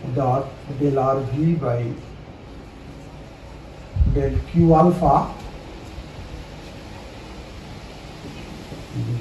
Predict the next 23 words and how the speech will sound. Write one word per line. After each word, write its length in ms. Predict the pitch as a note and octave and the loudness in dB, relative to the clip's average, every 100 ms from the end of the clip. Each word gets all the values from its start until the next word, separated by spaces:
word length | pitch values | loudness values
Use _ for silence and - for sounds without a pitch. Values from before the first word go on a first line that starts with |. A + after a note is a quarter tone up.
| - | 2
Q 160 | D#3+ E3 | 6 8
alpha, 360 | E3 E3 F#3 - - - - - - - - - - - - - - - - - - | 8 6 4 2 0 -12 -14 -14 -14 -14 -14 -14 -16 -16 -16 -16 -16 -16 -16 -16 -4
और 260 | D#3 D#3+ E3 - - E3 - - - - - - - - - - - - D#3+ D3+ | 6 10 10 8 2 -4 -6 -8 -12 -14 -14 -14 -12 -14 -14 -14 -14 -10 -4 6
ये 120 | G3+ G3+ | 10 10
हो 80 | F#3+ | 12
जाएगा, 420 | F#3+ F#3+ F3 E3+ A3+ - E3+ | 12 12 12 12 10 6 4
यहाँ 240 | D#3+ G3+ | 6 6
पे 80 | G#3+ G3+ | 8 8
देखिएगा, 480 | F3 D#3 G#3 G3+ A#3 - - - - - - - - - | 6 8 10 12 10 6 -4 -10 -10 -10 -10 -14 -12 2
अ, 80 | D3 D3 D3+ D3+ - - - - - - - - | 8 10 10 6 0 -10 -12 -12 -14 -14 -6 2
alpha 360 | E3+ F3 - G#3+ G#3+ | 4 4 6 8 8
equal 260 | - G#3 F3 | 8 8 6
to 100 | F#3+ F3 | 6 8
one 240 | E3+ F3+ F#3+ - - | 10 8 8 4 4
to 120 | F3+ F3+ F#3 F#3+ - - - | 6 8 6 4 0 2 8
N, 160 | - - - - - - - | 12 12 10 12 12 12 12
और 180 | G3 G#3 G#3 | 12 12 12
ये 200 | C#4+ A#3+ - | 12 12 10
पूरा 260 | F#3+ A3 D4 | 8 12 12
एक्सप्रेशन 840 | C#4 C4 - - G#3 G#3+ - D4+ C#4 | 12 10 6 8 10 12 12 12 12
जो 100 | G#3 | 12
है 260 | - - - | 12 12 12
इसको 260 | - - | 10 6